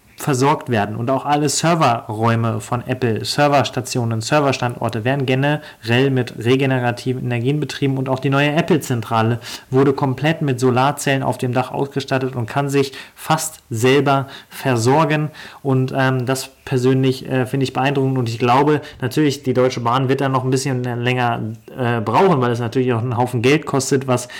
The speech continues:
man mal eben nicht so aus der Hosentasche ziehen kann, wie es vielleicht Apple könnte. Ähm, aber die Art und Weise, ähm, wie, wie hier vorgegangen wird, finde ich beeindruckend und das kann man einfach nur unterstützen, indem man auch einfach sagt, man fährt Bahn,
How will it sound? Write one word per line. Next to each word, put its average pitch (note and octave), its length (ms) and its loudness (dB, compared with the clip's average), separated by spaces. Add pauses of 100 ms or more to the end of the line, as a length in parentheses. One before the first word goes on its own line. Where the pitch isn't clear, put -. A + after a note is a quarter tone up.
(160)
man B2+ 180 2
mal B2 220 -2
eben C3 220 2
nicht C#3+ 180 2
so C3+ 140 0
aus - 140 -2
der A#2 80 2
Hosentasche A#2+ 520 0
ziehen C3 200 -2
kann, A#2 180 0
wie A#2+ 100 2
es A#2+ 120 0
vielleicht A#2 260 -4
Apple F3 260 2
könnte. B2+ 380 0 (360)
Ähm, C#3+ 460 2
aber D3+ 540 2
die C3+ 360 2
Art C3 200 2
und C3 160 0
Weise, D3 440 2 (360)
ähm, C3+ 400 2 (120)
wie, C3 500 2
wie B2 120 -2
hier B2 160 2
vorgegangen B2+ 480 2
wird, B2 140 0
finde B2 220 -4
ich B2 200 -2
beeindruckend C3+ 680 0 (260)
und C3 200 0
das B2 140 -2
kann D3 160 0
man D#3 100 2
einfach B2+ 360 2
nur C3 160 4
unterstützen, D3+ 640 0
indem B2+ 340 2
man C3+ 180 2
auch C3 320 0
einfach B2 260 -2
sagt, B2 320 0 (220)
man A#2 160 0
fährt - 400 -2
Bahn, A2+ 480 2